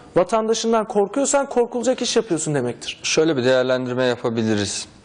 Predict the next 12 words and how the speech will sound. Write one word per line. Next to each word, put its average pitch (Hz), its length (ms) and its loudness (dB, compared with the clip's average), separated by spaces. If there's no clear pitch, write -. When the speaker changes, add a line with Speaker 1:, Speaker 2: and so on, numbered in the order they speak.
Speaker 2:
Türkiye'de 131 420 0
kadim 131 340 0
bir 117 60 2
hastalığımız 104 800 0
var. 110 280 -4
Millete 117 340 2
yaslanarak 117 640 0
iktidar 113 380 0
olanların 101 520 0
zaman 110 360 0
içerisinde 104 640 -2
devleti 101 580 -2